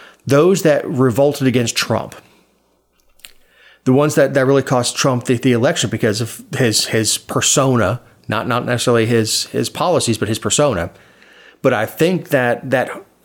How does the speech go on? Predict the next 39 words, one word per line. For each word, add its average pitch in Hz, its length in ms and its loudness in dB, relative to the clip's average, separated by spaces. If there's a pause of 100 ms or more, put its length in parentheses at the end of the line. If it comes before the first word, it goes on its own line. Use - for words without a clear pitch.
(120)
horse's, 127 600 0 (520)
horse's 135 320 0
corpse 139 340 0
has 113 100 -2
been 117 200 0
beaten 135 320 0
a 113 40 0
little 127 240 2
too 120 240 0
much, 123 440 0 (440)
because 120 320 0
people 190 320 0
are 123 60 2
seeing 120 600 0
what 135 260 0
that 113 400 -2 (120)
revolt 127 580 2
against 120 400 -2
Trump - 480 -2
turned 113 240 0
out 95 280 -4
to 117 140 -2
be 120 260 2
on, 104 180 0
on 107 300 -2
the, 101 280 -2 (280)
on 110 100 -2
the 107 80 -2
national 139 380 -2
side, 101 420 -2 (220)
and 135 100 2
we're 131 80 4
seeing 139 280 2
it 123 120 -2
here 139 180 2
in 110 80 -2
the 107 60 -4
state 180 380 2
is, 110 240 0